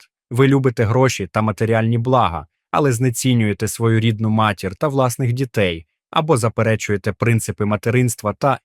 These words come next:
жіночий тип мислення, автоматично спотворює вашу здатність матеріалізувати будь-що і на персональному рівні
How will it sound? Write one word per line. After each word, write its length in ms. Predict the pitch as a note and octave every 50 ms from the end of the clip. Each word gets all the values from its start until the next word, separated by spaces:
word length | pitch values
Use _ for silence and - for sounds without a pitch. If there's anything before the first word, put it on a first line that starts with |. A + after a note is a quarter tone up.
| _
жіночий 640 | - G#2+ G2+ A#2+ C#3 C#3 C#3 C#3 B2+ - - A2+ G#2
тип 300 | - _ - B2+ B2 - -
мислення, 640 | D#3 D#3+ C#3+ A#2 - - F#2 F2 E2+ E2 D2+ D2 - _ _ _ _ _
автоматично 760 | A#2+ A#2+ - - B2 A#2+ A#2+ A#2 - C3+ B2+ - - A#2 A2
спотворює 680 | - - - C3 A#2+ - B2 C3 C3 B2+ A2+ G2+ F#2+ F#2+
вашу 340 | F#2 G#2+ A#2+ A#2 - - A2+
здатність 680 | G2+ G#2 A2 B2+ B2+ B2 A#2 - A2 G2+ - - -
матеріалізувати 1040 | B2 C3 C3 A#2+ - A#2+ A2+ A2+ G#2+ A2 A2 G2+ A2 A#2 A2+ A#2+ A#2 A2 - - G#2+
будь-що 640 | G2+ G#2+ C3 C3+ B2 - - - - G2+ F2 D2+ - -
і 80 | D3+ C3
на 120 | C3 A#2+
персональному 680 | - A#2+ A2 - - A#2 A#2 A2 A2 A2 A2+ A#2 B2 B2+
рівні 400 | C3 B2+ G#2+ F2+ F#2 E2+ D#2